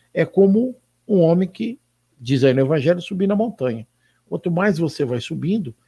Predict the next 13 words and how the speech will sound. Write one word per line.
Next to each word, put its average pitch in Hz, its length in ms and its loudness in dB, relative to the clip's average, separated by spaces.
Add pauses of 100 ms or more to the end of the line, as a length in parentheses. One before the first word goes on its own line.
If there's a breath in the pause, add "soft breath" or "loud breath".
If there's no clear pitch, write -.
(200)
mais 170 480 0
você 214 300 -4
vai 160 220 0
enxergando 160 920 -2 (360)
a 147 100 0
infinitude 175 920 -2
do 165 160 -2
terreno 170 680 0 (260)
à 135 120 0
sua 165 300 0
frente. 110 540 -8 (240 soft breath)
Ou 180 180 4
seja, 107 480 0